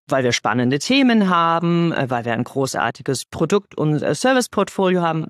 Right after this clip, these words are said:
Ja, ja, ja, aber das haben andere auch. Was noch? Ja,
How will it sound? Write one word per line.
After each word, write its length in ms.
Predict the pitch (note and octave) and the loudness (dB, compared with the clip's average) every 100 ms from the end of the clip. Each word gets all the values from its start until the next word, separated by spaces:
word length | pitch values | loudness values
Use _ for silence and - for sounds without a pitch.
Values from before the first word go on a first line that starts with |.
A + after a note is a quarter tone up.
| - | -4
Ja, 180 | B2+ | -2
ja, 100 | C3 | 0
ja, 220 | A#2 C#3 D3 | 0 -2 -4
aber 200 | - C3 | -4 -2
das 200 | D3 C#3+ | -2 -2
haben 160 | F#3 F#3+ | -2 0
andere 400 | F3 F3+ F3+ - | 2 0 0 0
auch. 260 | D3 - - _ _ _ _ - | -2 -6 -14 _ _ _ _ -6
Was 240 | C3+ - | -6 -2
noch? 240 | E3 A#2+ _ _ _ _ _ - | -2 -2 _ _ _ _ _ -6
Ja, 260 | B2 C3 | -2 0